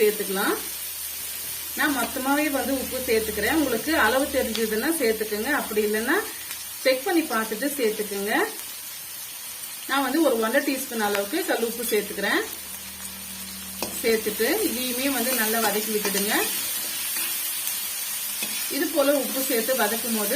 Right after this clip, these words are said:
சட்டுன்னு நல்லா வதங்கி வந்துரும். பாருங்க, நம்ம சேர்த்திருக்க வெங்காயம் பூண்டெல்லாம் நல்லாவே வதங்கி வந்துடுச்சு. இந்த அளவுக்கு வதங்கி வந்தாவே போதும். ஒரு செவன்டி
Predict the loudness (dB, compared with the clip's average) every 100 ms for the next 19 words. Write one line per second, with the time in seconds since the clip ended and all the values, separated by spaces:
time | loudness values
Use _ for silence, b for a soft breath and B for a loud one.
0 | 2 0 0 0 2 2 2 2 2 2
1 | 2 0 0 0 -2 0 0 0 -2 -8
2 | -8 -8 -8 -8 -8 -8 -8 -8 -8 -8
3 | -8 -8 -8 -8 -8 -8 -8 -8 -8 -8
4 | -8 -8 -6 -8 -8 -10 -10 -12 -12 -12
5 | -12 -12 -12 -14 -6 -4 -2 0 2 2
6 | 2 2 0 0 0 -2 0 -2 0 0
7 | 0 0 -2 -4 -2 -2 0 0 0 0
8 | 2 2 0 0 0 0 0 -2 -2 -4
9 | 0 2 2 -2 -10 -10 -10 -10 -10 -12
10 | -12 -12 -12 -12 -12 -12 -10 -8 -4 2
11 | 2 4 2 0 0 0 2 2 2 0
12 | 2 2 2 0 0 2 2 0 0 0
13 | 0